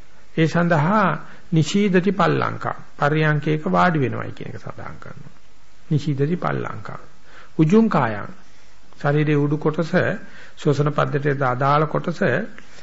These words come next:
නැම වෙලා, නැමිලා, ඇද වෙලා, මුකුත් නැතුව ස්වභාවිකව හුස්ම ගැනෙන්න පුළුවන් තත්ත්වයක් තියෙන්න ඕන. ඒක නිසා වාඩි වෙන ඉරියව්වේදී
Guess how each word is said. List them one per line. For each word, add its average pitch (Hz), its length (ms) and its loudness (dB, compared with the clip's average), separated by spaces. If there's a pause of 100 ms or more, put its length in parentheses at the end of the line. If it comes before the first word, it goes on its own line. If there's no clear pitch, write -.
(380)
නැම 143 300 2
වෙලා, 139 380 2
නැමිලා, 139 500 4
ඇද 139 200 2
වෙලා, 131 320 2 (100)
මුකුත් 143 340 -4
නැතුව 151 340 0
ස්වභාවිකව 156 800 0 (600)
හුස්ම 180 300 -2
ගැනෙන්න 156 320 2
පුළුවන් 147 300 0
තත්ත්වයක් 147 440 -2
තියෙන්න 101 280 -4
ඕන. - 160 -10 (720)
ඒක 160 180 2
නිසා 151 320 0
වාඩි 143 300 2
වෙන 147 140 0
ඉරියව්වේදී 151 680 0